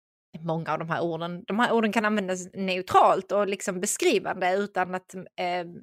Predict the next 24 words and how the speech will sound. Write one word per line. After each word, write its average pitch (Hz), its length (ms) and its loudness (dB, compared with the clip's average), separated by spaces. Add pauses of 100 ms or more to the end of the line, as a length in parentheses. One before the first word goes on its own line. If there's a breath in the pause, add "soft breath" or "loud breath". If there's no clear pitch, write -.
kanske 196 280 0
mena 185 320 0
någonting. 185 600 -4
De 190 180 -2
kan 202 120 0
ju 196 40 2
också 185 340 -2
användas, 180 640 0
alltså, 180 220 -6
supernedlåtande 175 1120 0
och 170 260 0 (340 loud breath)
i 214 100 6
princip 220 480 4
vilket 220 280 0
som 196 100 -4
helst 180 300 2
av 202 40 2
de 202 120 2
här 190 100 8
orden 175 360 2
är 170 100 -2
röd 156 260 2
flagg 160 340 0
om, 165 200 -6